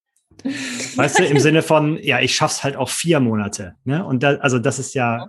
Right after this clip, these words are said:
Speaker 2: also so habe ich's nicht verstanden, dass das die Idee wäre. Das finde ich, ist ja
Speaker 1: Nee.
Speaker 2: immer, da muss man immer gucken. Und ich finde das nämlich auch ganz interessant, weil, ähm,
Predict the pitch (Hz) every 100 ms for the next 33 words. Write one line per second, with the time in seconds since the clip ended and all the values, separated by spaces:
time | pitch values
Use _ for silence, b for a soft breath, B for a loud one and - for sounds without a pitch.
0 | _ 117 104 - - 120 113 139 135 123
1 | 127 117 107 - 120 - 113 113 135 123
2 | 98 113 165 - B B B 113 - 131
3 | 117 117 101 123 123 113 113 131 147 127
4 | 117 - 180 123 B B 139 147 220 214
5 | 208 175 - 202 196 156 151 131 190 151
6 | 131 135 - _ - 131 127 127 127